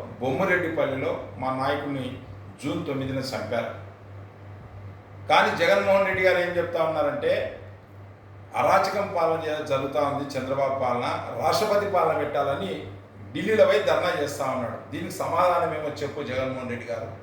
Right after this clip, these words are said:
మీ వాళ్ళు మా వాళ్ళని చంపుతా ఉన్నారు, దొంగే దొంగ దొంగ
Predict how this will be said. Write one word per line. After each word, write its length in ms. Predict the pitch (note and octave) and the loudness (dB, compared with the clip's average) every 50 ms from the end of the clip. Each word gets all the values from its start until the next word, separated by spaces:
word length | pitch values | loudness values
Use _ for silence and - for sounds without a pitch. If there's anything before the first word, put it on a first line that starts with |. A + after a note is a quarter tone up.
| - - - - - - - - - - - A2+ C3+ | -16 -16 -16 -16 -16 -16 -18 -18 -16 -12 -6 -4 0
మీ 100 | - G3+ G#3 G3+ | 2 4 6 6
వాళ్ళు 240 | G3+ G3 G#3+ - - G3+ F#3+ | 8 8 8 6 6 4 4
మా 80 | F#3 F3+ F3 | 4 6 6
వాళ్ళని 280 | F#3 F3+ G3+ G3 - E3 | 6 4 4 2 2 0
చంపుతా 280 | E3 D#3+ - - F3 D#3+ D3+ D3 | 0 0 0 0 2 2 2 2
ఉన్నారు, 260 | C#3 B2+ A#2+ G2 - - - - - - - - - - - - - - - - - - D3 | 0 -2 -4 -6 -8 -10 -12 -16 -20 -20 -20 -20 -20 -20 -20 -20 -20 -18 -18 -18 -6 2 2
దొంగే 320 | E3 F#3 G#3 A3+ A#3+ A#3+ - - - F#3 | 4 4 8 8 8 8 8 6 2 2
దొంగ 160 | F#3+ - G#3+ G#3+ G3 - F#3 | 2 6 6 6 6 6 4
దొంగ 180 | F#3 F#3+ G3 | 2 2 4